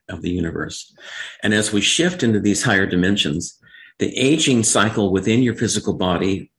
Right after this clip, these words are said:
will stop and then start to reverse. And you will get younger and younger and younger, uh, looking. The med beds, which will be coming out in October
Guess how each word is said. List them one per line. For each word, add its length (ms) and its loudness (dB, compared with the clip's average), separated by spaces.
will 160 0
stop 480 0
and 120 2
then 120 2
start 320 0
to 120 -4
reverse. 640 -6
And 160 0
you 100 2
will 140 2
get 420 -4
younger 520 0
and 200 -2
younger 480 -2
and 200 -2
younger, 520 -2
uh, 320 -2
looking. 500 -2
The 60 2
med 280 6
beds, 320 4
which 200 0
will 80 2
be 120 2
coming 360 2
out 320 0
in 160 0
October 720 -2